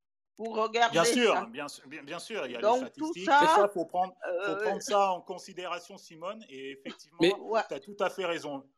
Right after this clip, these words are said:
Speaker 2: Kalangé, tu
Speaker 3: Ouais.
Speaker 2: voulais rajouter quelque chose ?
Speaker 3: Bah, moi, je voulais rajouter par rapport à, à Idriss Elba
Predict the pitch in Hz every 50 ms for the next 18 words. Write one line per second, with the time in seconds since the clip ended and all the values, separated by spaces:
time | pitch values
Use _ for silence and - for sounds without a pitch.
0 | _ _ - 196 196 196 214 202 196 226 220 226 151 151 - - 165 165 - 165
1 | - - - - 160 - - 190 208 208 _ _ _ _ _ _ _ _ _ _
2 | - - - 156 180 202 226 269 302 190 185 202 208 202 190 185 170 180 202 196
3 | - 240 - - 180 160 165 165 - 185 180 147 147 147 143 139 147 147 - 165
4 | 143 139 160 151 - - 180 165 165 180 233 277 311